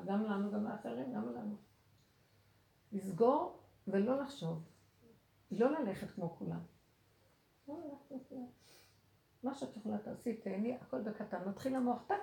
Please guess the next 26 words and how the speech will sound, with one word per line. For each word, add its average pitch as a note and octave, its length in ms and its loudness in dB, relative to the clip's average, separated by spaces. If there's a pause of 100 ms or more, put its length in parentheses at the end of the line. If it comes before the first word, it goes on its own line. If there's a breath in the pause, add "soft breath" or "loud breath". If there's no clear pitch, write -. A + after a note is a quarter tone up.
(120)
תחזירי F#3 380 -2
אותו, G3 200 0
וזהו, D4+ 200 0 (520)
וזהו, F4 300 -2
גמרנו, F4 380 -6
לא E4+ 100 2
רוצה. E4+ 300 -4 (1600 soft breath)
ותבקשי, G#3+ 600 -2
רק C#4+ 180 -2
תבקשי A3 300 -2
מהשם, A#3 380 0
תוביל A#3 300 2
אותי, B3 260 0
תדריך G3+ 480 -2
אותי, B3 360 2
תוליך A3+ 380 0
אותי, A#3+ 300 0
תענג A3 420 0
אותי, B3 240 4
תשמח A3+ 500 -2
אותי, B3 200 -2
תחיה G#3+ 300 0
אותי, B3+ 180 -6
אני G#3+ 160 2
רק C4+ 160 0
שלך. - 280 -2